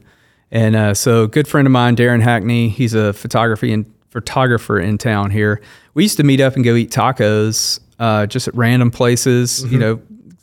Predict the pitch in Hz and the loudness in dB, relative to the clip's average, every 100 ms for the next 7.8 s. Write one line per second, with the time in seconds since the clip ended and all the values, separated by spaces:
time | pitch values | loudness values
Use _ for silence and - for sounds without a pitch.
0 | _ - - 160 160 139 135 135 135 127 | _ -12 -2 2 2 4 4 4 2 2
1 | 127 117 117 110 101 87 135 135 147 - | 2 4 4 2 2 2 0 0 -2 0
2 | 147 - 107 113 131 165 151 117 117 117 | 0 0 0 2 2 4 4 4 4 4
3 | 117 123 123 110 127 139 117 - 101 - | 2 2 0 2 2 4 2 2 0 2
4 | 320 156 - 151 156 151 170 175 - 240 | 4 2 2 2 4 2 0 -2 0 2
5 | 196 131 123 107 - 120 113 104 98 120 | 2 0 -2 -4 0 0 2 0 -2 0
6 | 131 - 127 113 117 117 110 107 117 107 | -2 -2 -2 0 0 0 -2 -2 -2 0
7 | 107 107 131 113 117 104 127 | 0 0 2 2 0 -2 -4